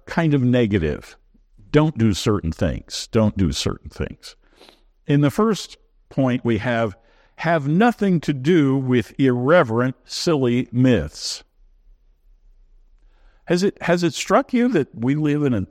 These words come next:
time of mythology where we create myths? We're not so far different from the ancient world, are we?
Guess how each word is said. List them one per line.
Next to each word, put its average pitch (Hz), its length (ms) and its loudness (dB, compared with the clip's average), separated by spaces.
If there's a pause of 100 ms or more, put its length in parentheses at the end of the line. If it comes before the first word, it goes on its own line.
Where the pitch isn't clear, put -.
time 117 420 0
of 87 140 0
mythology 90 1000 -2 (2000)
where 107 140 0
we 117 160 2
create 113 560 0
myths? - 680 -2 (1400)
We're 240 160 2
not 294 220 2
so 262 300 0
far 240 260 0
different 233 480 0
from 170 200 -4
the 160 180 0
ancient 175 380 0
world, 156 440 -2
are 143 200 -2
we? - 240 -8